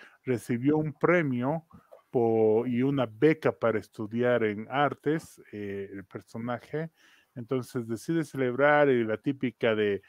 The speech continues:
se va en el auto de un amigo, y ahí los vatos de los tres puntos, eh, Spider, que está ahorita en pantalla, lo saca porque, eh, lo saca del auto, a la chica más, y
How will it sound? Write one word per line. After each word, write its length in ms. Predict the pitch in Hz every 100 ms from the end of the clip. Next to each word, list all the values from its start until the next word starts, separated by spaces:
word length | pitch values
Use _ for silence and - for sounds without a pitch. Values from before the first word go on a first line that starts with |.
| _ _
se 220 | _ - 110
va 200 | 127 135
en 80 |
el 140 | 123 120
auto 280 | 139 135 117
de 100 | 131
un 140 | 135
amigo, 480 | 117 131 156 147 131
y 80 | 120
ahí 260 | 127 143
los 380 | 131 104 - _
vatos 640 | 120 123 139 - 113 - _ -
de 140 | 104
los 220 | 101 -
tres 280 | - 131 - -
puntos, 640 | 156 147 - 139 135 - _ _ _ - - -
eh, 280 | 107 104
Spider, 560 | 104 - - 143 135 117 -
que 80 |
está 260 | 107 - 127
ahorita 300 | 117 123 127
en 120 | 110
pantalla, 680 | 107 107 101 127 127 131 143 - _ _ _
lo 160 | 113 104
saca 760 | - 160 160 - 165 165 160 _ _ _ _ _ _ _
porque, 960 | - 180 165 - _ 170 160 160 147 -
eh, 380 | 143 127 120 117
lo 100 | 113
saca 400 | 117 - 151 -
del 200 | 127 123 165
auto, 1000 | 185 180 - - 170 170 170 165 156 131
a 140 | 113
la 100 | 113
chica 360 | - 139 - 123
más, 380 | 139 160 156 _ _ _ _ -
y 540 | 170 190 202 196